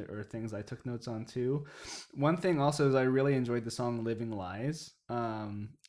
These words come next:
I just remember thinking the intro was, like, super, super awesome. And it's actually a riff that comes back later, but, like, the drums, like, the, the way that it's approached rhythmically is different later on in the song. Um, but it's, it's just a super, super killer track.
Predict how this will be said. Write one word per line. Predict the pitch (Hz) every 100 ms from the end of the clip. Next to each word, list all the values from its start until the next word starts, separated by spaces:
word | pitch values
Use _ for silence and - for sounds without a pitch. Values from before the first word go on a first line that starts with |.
| 127
I |
just | 135 143
remember | 139
thinking | 135 139 127
the | 113 -
intro | 120 120 127
was, | 127 120 113
like, | 110
super, | - - 127 123 117
super | - 117 117 -
awesome. | 104 110 143 151 156
And | 127
it's | 123 117
actually | 127 135 151
a | 123
riff | 113 113
that | - -
comes | 117 113
back | - 107 101
later, | 101 101 107 120 127
but, | 107 98
like, | 104 101
the |
drums, | 90 98 101 120 127 - - _
like, | 113 104
the, | 117 110 107
the | 113
way | 107 113
that | 113 113 -
it's | 110 107
approached | - 110 104 -
rhythmically | 98 95 113 - 127
is | 117 107
different | 120 117 135 - 113
later | 113 107
on | 104 120
in | 135
the |
song. | 143 160 175 185 - - - - _ -
Um, | 135 127 123 120 113 -
but | 135 - - -
it's, | 104 - - - -
it's | 147 143
just | 165 160
a | 139
super, | - 135 135
super | 127 127 120
killer | 117 123 113 113 110
track. | - 110 104 - -